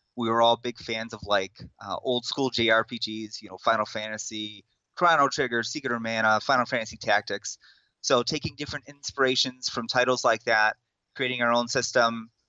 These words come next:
on the tabletop setting with miniatures. And over the years, uh, the same group would just keep getting together on a weekly basis. And eventually, the system kind of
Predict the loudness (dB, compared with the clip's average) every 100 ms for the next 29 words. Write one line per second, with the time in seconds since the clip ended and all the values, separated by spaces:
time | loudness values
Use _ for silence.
0 | _ 0 0 0 -2 -2 0 0 2 2
1 | 0 -2 -10 -12 -8 -6 -4 -4 -4 -6
2 | -8 _ _ _ -6 -2 0 -2 -6 0
3 | 0 2 -2 0 4 4 2 -2 -4 0
4 | 0 0 -6 -8 -8 -12 -8 -8 -6 -8
5 | -6 -6 0 0 0 -4 -6 -6 -6 2
6 | 4 4 4 4 2 -2 -6 -4 -2 0
7 | 0 0 -4 -4 -8 -10 _ _ _ _
8 | -2 0 0 0 0 2 2 2 0 -2
9 | -4 -8 -6 -4 -4 -4 -4 -4 -6 _
10 | _ _ _ -2 2 2 0